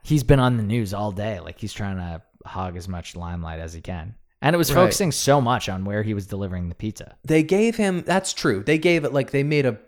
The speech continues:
Speaker 2: big meal
Speaker 1: Big
Speaker 2: out of
Speaker 1: show of it.
Speaker 2: him wanting to deliver the pizza in the frat party, but having to take it to the nerd party instead.
Speaker 1: Right.
Speaker 2: That's right. That's gotta come back. I mean, some people already know 'cause they dropped the whole season.
Speaker 1: Maybe it was supposed to go to that nerd.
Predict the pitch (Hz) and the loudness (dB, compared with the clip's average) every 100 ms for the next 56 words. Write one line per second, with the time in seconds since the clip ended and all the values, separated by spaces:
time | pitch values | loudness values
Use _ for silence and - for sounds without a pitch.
0 | _ 185 208 175 170 151 127 113 110 117 | _ 2 4 2 0 2 0 0 0 0
1 | 117 113 110 101 80 - 170 165 151 156 | 2 0 2 0 -2 -2 2 4 4 6
2 | 185 180 175 160 156 151 147 156 139 - | 4 2 0 2 4 2 0 0 0 0
3 | 131 127 - 123 127 123 120 - 131 - | 2 2 -2 -4 -2 -2 -2 2 2 2
4 | 127 107 104 104 - 113 117 123 117 113 | 0 0 -2 -4 -4 -4 -2 -2 -4 -4
5 | 120 110 110 107 107 110 107 - 104 95 | -2 -2 -6 -6 -4 -2 -2 -2 -4 -4
6 | 95 - - 85 - 107 95 85 - - | -6 -8 -8 -8 -6 -6 -6 -8 -14 -18
7 | - _ 117 110 - 107 98 113 - 95 | -20 _ -6 -6 -4 -6 -4 -6 -6 -8
8 | 95 85 87 87 - _ _ - 156 139 | -8 -10 -8 -10 -12 _ _ 0 2 4
9 | 160 147 123 101 101 101 95 90 101 104 | 4 2 0 0 -2 -4 -6 -6 -4 0
10 | 95 - 95 92 90 95 87 120 123 143 | 0 -2 -4 -4 -4 -6 -4 0 4 6
11 | 143 - 131 - 120 113 117 104 101 95 | 4 2 2 4 4 4 -2 -2 -2 -2
12 | 92 - 92 95 104 113 90 - | -6 -6 -6 -4 -2 -2 -4 -10